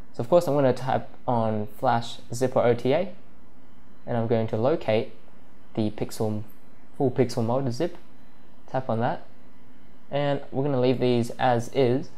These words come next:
and we're gonna hit tick. So it's normal, preserve recovery. We don't need to, uh,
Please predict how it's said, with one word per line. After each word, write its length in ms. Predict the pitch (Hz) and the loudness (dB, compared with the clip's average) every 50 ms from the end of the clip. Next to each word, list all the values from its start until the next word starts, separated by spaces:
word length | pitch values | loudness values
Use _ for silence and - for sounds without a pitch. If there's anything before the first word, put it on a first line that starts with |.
| - - - - - - - - - | -6 -6 -6 -6 -6 -6 -6 -6 -4
and 220 | 120 120 117 120 120 | -4 -2 -2 0 0
we're 100 | 120 120 | 0 0
gonna 220 | 120 113 113 110 | 0 0 0 -2
hit 260 | 113 113 113 120 - - - - - - - - | -2 -2 -4 -4 -4 -6 -6 -6 -6 -6 -6 -6
tick. 300 | - - 190 - - - - - - - - - - - - - - - - - - - - - - - - | -2 0 0 0 -2 -4 -6 -6 -6 -6 -6 -6 -6 -6 -6 -6 -6 -6 -6 -6 -6 -6 -6 -6 -6 -6 -4
So 60 | - | -4
it's 140 | 120 117 - | -4 -2 -2
normal, 200 | 143 143 151 151 | 0 0 0 0
preserve 320 | 139 - 123 117 123 113 110 | 0 0 2 4 4 4 4
recovery. 520 | 107 - - 147 139 139 143 139 135 135 - - - - | 2 -2 -2 -2 0 2 2 2 0 0 -2 -6 -6 -4
We 120 | - 120 | -2 2
don't 180 | 120 120 120 117 | 2 2 4 4
need 220 | 120 120 117 117 | 2 2 2 0
to, 340 | - - 117 113 110 107 110 - - - - - - - - - - | 0 0 0 2 2 0 0 -2 -4 -6 -6 -6 -6 -6 -6 -6 -6
uh, 140 | - 117 113 | -6 -6 -4